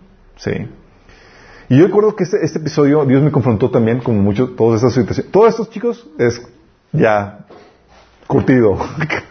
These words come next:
Sí. Una situación donde estaba en la, en una iglesia donde la verdad el liderazgo me, me enervaba.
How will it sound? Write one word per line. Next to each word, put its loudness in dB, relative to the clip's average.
Sí. -4
Una 4
situación 2
donde 0
estaba 0
en 0
la, 2
en -4
una -2
iglesia 0
donde 0
la 0
verdad 2
el 2
liderazgo 2
me, -2
me -6
enervaba. 0